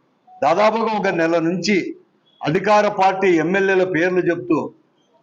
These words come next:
"మీ దగ్గరికి వచ్చారా, ఎమ్మెల్యే ఆఫీస్ నుంచి ఫోన్లు వచ్చినాయా, లేకపోతే మేము పంచాయతీ చేస్తామని, మీ తకరారు ఉందని చెప్పి, ఇలాగ ఎలా చేస్తున్నారు?" అని చెప్పి, వాళ్ళ భూములు ఎలా చేసుకుంటారు అని చెప్పేసి స్వయంగా పోయి వాళ్ళే చెప్పారు.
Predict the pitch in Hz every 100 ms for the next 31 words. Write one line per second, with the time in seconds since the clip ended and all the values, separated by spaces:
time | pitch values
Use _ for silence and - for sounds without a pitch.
0 | _ _ _ _ _ - 170 180 185 214
1 | 185 170 202 196 185 156 123 - 147 196
2 | 202 190 185 - 190 196 175 165 185 196
3 | 175 170 170 151 107 - _ _ _ _
4 | 135 175 202 190 185 180 165 214 214 170
5 | 196 185 185 165 147 160 160 147 143 175
6 | 214 214 214 202 190 170 - - - _
7 | _ 208 233 214 170 185 233 220 220 220
8 | 208 202 196 190 180 185 165 139 185 190
9 | 185 185 180 175 - 165 170 160 151 139
10 | 139 214 370 _ _ _ - 175 180 214
11 | 247 254 254 247 233 214 226 214 196 175
12 | 139 139 -